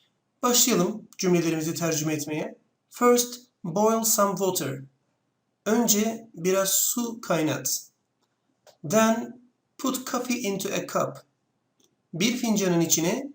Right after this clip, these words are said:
kahve koyun. Next, pour the hot water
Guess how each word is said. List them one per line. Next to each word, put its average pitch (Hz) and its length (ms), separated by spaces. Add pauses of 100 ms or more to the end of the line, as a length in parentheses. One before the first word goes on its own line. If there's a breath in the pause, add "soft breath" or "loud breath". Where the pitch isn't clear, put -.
(100)
kahve 208 380
koyun. 143 480 (840)
Next, - 540 (340)
pour 247 320
the 220 80
hot 220 240
water 196 540